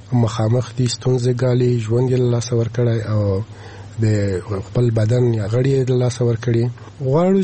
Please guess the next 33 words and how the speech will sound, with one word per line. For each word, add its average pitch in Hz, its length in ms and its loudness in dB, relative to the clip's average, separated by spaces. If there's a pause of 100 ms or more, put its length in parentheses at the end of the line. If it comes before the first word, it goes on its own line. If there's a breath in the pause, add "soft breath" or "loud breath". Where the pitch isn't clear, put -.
چې 175 100 -2 (140)
د - 20 0 (240)
دغې 175 240 2
ورځې 160 380 2
د - 100 2
لمانځلو 131 520 2 (120)
په، 110 120 2 (300)
په 104 300 -2
پلمه 120 320 4 (220)
د 127 200 2
هغوی 147 560 2 (320)
د - 20 -2 (440)
هغو 113 200 0 (120)
خطراتو 135 560 0
نه 123 60 0
چې 123 140 -4 (140)
دوی 123 120 2 (160)
ژوند 135 240 2
له 131 120 2
لاسه 120 240 0
ورکوي، 113 440 2 (180)
خطرات 110 400 0
متقابل 123 480 0
کیږي، 117 320 2 (340 loud breath)
د - 40 -2 (100)
هغوی 165 320 2
د 135 180 -6
هغه 123 160 -2
فعالیتو 123 480 2 (160)
او 117 80 0
د 113 160 -2
هغوی 143 260 2
د 139 80 -2